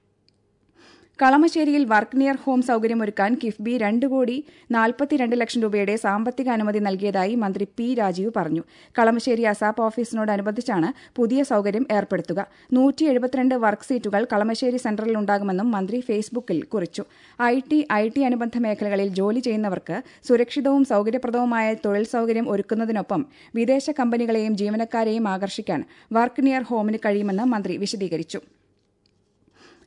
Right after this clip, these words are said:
കൊല്ലം റെയിൽവേ സ്റ്റേഷന് സമീപത്തെ ചീനക്കൊട്ടാരം ജനങ്ങൾക്ക് ഉപയോഗപ്രദമാകും വിധം സജ്ജമാക്കുമെന്ന് കേന്ദ്ര സഹമന്ത്രി സുരേഷ് ഗോപി പറഞ്ഞു. ചീനക്കൊട്ടാരം സന്ദർശിച്ച ശേഷം മാധ്യമങ്ങളോട് പ്രതികരിക്കുകയായിരുന്നു അദ്ദേഹം. കൊട്ടാരം നവീകരിച്ച് സംരക്ഷിക്കുമെന്നും സ്വദേശി ദർശൻ പദ്ധതിയിൽ ഉൾപ്പെടുത്താനാകുമോ എന്ന്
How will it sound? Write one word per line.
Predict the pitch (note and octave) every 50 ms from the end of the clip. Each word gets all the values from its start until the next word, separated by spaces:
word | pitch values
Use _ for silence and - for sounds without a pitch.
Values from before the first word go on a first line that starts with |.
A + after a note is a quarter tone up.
| _ _ -
കൊല്ലം | C4+ C4+ D4 D#4 D#4+ E4 D4+
റെയിൽവേ | C4+ A3+ A#3 A#3+ B3+ C4+
സ്റ്റേഷന് | C4 - C#4+ B3+ B3+ C4+ C4+
സമീപത്തെ | B3 C4 A#3 A3 G#3+ G3+ G#3 G#3 - G#3
ചീനക്കൊട്ടാരം | G#3 - - G#3+ A3 A#3 B3 B3 A#3 G#3 - F3+ F3 F3+ A3 A#3
ജനങ്ങൾക്ക് | G#3 G#3+ G#3 G#3+ G#3+ G#3 G#3 A3
ഉപയോഗപ്രദമാകും | G#3+ G#3+ G3+ A3 A#3 A#3+ B3+ C4+ - B3+ A3+ B3 A#3+ A#3 A3 G#3 G#3+ A3
വിധം | G3+ G3+ - G#3+ G3 F#3+
സജ്ജമാക്കുമെന്ന് | - G#3 F#3 F#3+ G#3 G3+ F#3+ F#3 - F#3+ F#3 F3+ F3+ F#3+ A3+ A3+
കേന്ദ്ര | - A3 G3+ G3 G3+ G3
സഹമന്ത്രി | G3 - F#3 G3+ F#3+ F#3+ F3 F3+ F#3
സുരേഷ് | F#3 - G#3+ G3+ G#3+ A#3 A3+ - -
ഗോപി | A3 G3 D#3+ E3+ - -
പറഞ്ഞു. | G3 F3 D#3 D#3 D#3+ - - - - - - - -
ചീനക്കൊട്ടാരം | - A#3 A#3 B3 B3 C4 A#3 A3+ A#3 A3 A3 A#3
സന്ദർശിച്ച | A3 A3+ G#3 G3 G3+ - A#3 A3 A#3+
ശേഷം | A3 - G#3 G3 - G3 A3 A3+
മാധ്യമങ്ങളോട് | G3+ G3 G3 G3 - A#3+ A#3 A3+ A3+ A3 G#3+ G#3 G3+
പ്രതികരിക്കുകയായിരുന്നു | G3+ G3+ F#3+ F#3+ G3 G3+ G3+ - A3+ G3 A3 G3+ F3+ D#3+ D3 D3 F#3 A3+ -
അദ്ദേഹം. | G3 F3+ - D#3 E3+ E3 - - _ - - - _ _
കൊട്ടാരം | C#4 C4 B3 C4+ C#4 C#4+ D#4 D4+
നവീകരിച്ച് | C#4+ B3+ A3+ A3 B3 A#3+ C4 B3+ - C#4+
സംരക്ഷിക്കുമെന്നും | - B3+ A3+ G#3+ A3 - - A#3 B3 A3+ G#3+ G3 F#3+ A3+ C4
സ്വദേശി | - A#3+ G#3 G3 G#3+ A3+ A3+ C#4+ C4
ദർശൻ | A#3+ A#3 A3+ - B3+ A#3+ A3+
പദ്ധതിയിൽ | A#3+ G#3 - A3+ G3+ G#3 G#3 -
ഉൾപ്പെടുത്താനാകുമോ | - F#3+ G3 - A3+ A3 - B3 A#3 A3 G3 G3 G3+ G#3+ A#3 B3+ B3
എന്ന് | G#3 F3 E3 F#3